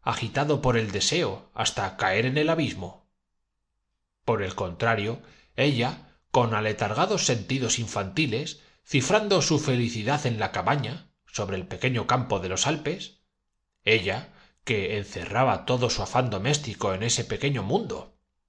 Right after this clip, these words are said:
Y yo, el aborrecido de Dios, no tuve bastante con coger las rocas y amontonarlas en ruinas, sino que había de enterrar la paz de su alma.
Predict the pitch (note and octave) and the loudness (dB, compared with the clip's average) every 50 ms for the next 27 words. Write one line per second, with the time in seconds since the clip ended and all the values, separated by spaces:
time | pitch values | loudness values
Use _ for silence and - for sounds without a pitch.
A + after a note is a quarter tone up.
0 | _ _ _ _ _ _ _ _ _ _ _ _ _ _ - G2+ A2+ A2+ A#2+ E3 | _ _ _ _ _ _ _ _ _ _ _ _ _ _ -4 -2 -2 2 2 2
1 | F#3+ F3 - - - - - - - - _ _ - B2 C3 C#3 C#3 A#2+ B2 C3+ | 2 2 -2 -8 -12 -18 -20 -20 -20 -20 _ _ 0 2 4 4 4 4 4 4
2 | B2+ C3 B2 - - G#3 A#3 A3 A3 F3 D3 C3 A#2 C3+ F#3+ A#3 - - - - | 4 4 2 2 2 2 4 6 4 4 4 2 0 2 2 2 2 0 -4 -10
3 | - - _ _ _ _ _ - D3+ F#3+ A#3 G3+ - - F3 D#3+ C#3+ A#2+ A2 G2+ | -14 -20 _ _ _ _ _ -6 0 0 2 2 4 6 6 6 6 6 4 2
4 | - - - A#2+ A#2+ A#2 - C3+ C3+ C#3 - B2 A2+ - - F#2+ - A#2+ B2 B2+ | 0 2 2 0 2 0 0 -2 -2 -2 -2 -4 -2 -2 -4 -2 0 0 0 2
5 | B2+ B2+ G#2+ G2+ - - C3 D3 - B2 A#2 B2+ A2+ G#2+ G#2+ G2+ G2+ G2+ G2+ F2+ | 2 2 0 0 2 2 2 2 2 2 0 0 0 -2 -2 -2 -2 -4 -4 -4
6 | - F#2+ F#2+ G2 A2 A#2 C3 C3 B2 - A2+ G2 F2+ E2+ C3 F3+ G3 D#3 B2 - | -4 -4 -2 -2 -2 0 0 2 2 0 0 -2 -4 -2 -2 -2 -2 -4 -6 -6
7 | - - - - - _ _ _ _ _ _ _ _ - - D3+ D3 D3 C#3+ D3 | -8 -8 -8 -10 -16 _ _ _ _ _ _ _ _ -4 0 4 4 4 4 4
8 | D#3 D3 D#3 F#3 A#3 B3 A3 F#3 D3 C#3+ C3+ B2 - A2 G2 F#2+ B2 D3+ D#3+ C3 | 2 2 2 2 2 4 4 4 4 4 2 2 0 -2 0 2 2 2 2 2
9 | A#2+ G#2+ G#2 - - D#3+ E3+ F3 G3 E3+ - E3+ C#3 A2 G#2 F2+ F2 E2+ - - | 0 -2 0 0 0 0 0 2 2 2 4 4 4 2 2 -2 -6 -8 -10 -10
10 | - - | -12 -18